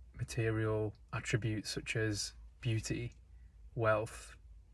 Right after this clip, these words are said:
acquisitions, reputation,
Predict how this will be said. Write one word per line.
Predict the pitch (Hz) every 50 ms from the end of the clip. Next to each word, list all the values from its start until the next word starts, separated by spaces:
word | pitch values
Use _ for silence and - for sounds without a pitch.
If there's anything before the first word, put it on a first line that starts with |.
| - - - - - - - - -
acquisitions, | - - - - 117 104 110 104 - - - 107 107 107 104 - - - - - - - - - - - - - - - - - - - - - - - - - - - -
reputation, | - 117 - - 127 - - - 110 107 - - 120 107 110 107